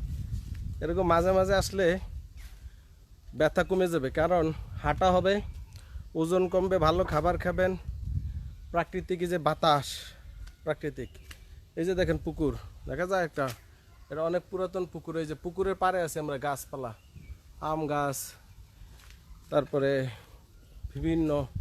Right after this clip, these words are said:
কাঠের গাছও আছে এখানে। এই যে পুকুর পাড়, এই দেখেন আম গাছ পিছনে, কালকে দেখাইছিলাম। হ্যাঁ, এই যে দেখেন এগুলা কাঠ গাছ, এই যে বিভিন্ন কাঠ গাছ হইতেছে, ওই যে দেখেন।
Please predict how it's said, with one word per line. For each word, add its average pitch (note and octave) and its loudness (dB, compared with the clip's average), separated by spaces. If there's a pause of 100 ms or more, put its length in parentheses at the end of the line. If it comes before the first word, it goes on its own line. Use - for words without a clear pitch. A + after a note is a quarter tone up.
(680)
কাঠের D#3+ 4
গাছও D3 0
আছে A#2 -6
এখানে। A#2 -10
এই C3 -6
যে C#3+ -2
পুকুর D#3 -6
পাড়, B2+ 0 (880)
এই D#3 2
দেখেন D#3 0
আম C#3+ -2
গাছ C3+ -6
পিছনে, A#2+ -10 (1120)
কালকে C3+ -6 (320)
দেখাইছিলাম। A#2+ -2 (920)
হ্যাঁ, C3 -2
এই B2 -2
যে A2+ -6 (540)
দেখেন C3 -4
এগুলা D#3 0 (580)
কাঠ D3 2 (100)
গাছ, C3 0
এই B2+ -4
যে A#2+ -4 (1200)
বিভিন্ন D3 0
কাঠ C3+ 0 (100)
গাছ B2+ -2
হইতেছে, A#2+ -6
ওই C3+ 0
যে A#2 -4
দেখেন। G#2 -6